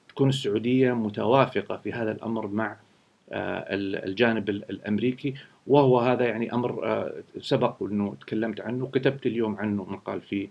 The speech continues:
في جريدة الوطن، تكلمت فيه قضية أنه، آه، أمريكا من وجهة نظر بايدن هي المسؤولة وهي صاحبة الحق في خلق القلاقل و-، آه، وخلق الصراعات،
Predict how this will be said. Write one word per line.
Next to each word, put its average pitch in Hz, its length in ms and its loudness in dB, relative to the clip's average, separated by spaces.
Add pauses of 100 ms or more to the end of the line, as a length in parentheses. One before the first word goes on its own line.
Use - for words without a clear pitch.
(360)
في 107 80 -4
جريدة 101 340 -2
الوطن، 135 360 -2
تكلمت 139 380 0
فيه 110 360 0
قضية 104 520 -2
أنه، 101 260 -4 (360)
آه، - 220 -4
أمريكا 120 440 2
من 110 140 0
وجهة 110 300 0
نظر 107 220 0
بايدن 107 440 0
هي 147 180 6
المسؤولة 104 640 0
وهي 107 320 0
صاحبة 104 360 -6
الحق 107 300 -6 (120)
في 120 220 0 (680)
خلق 143 360 4
القلاقل 131 760 0
و-، 131 320 2 (260)
آه، 101 400 -4
وخلق 104 680 -2
الصراعات، 107 680 -2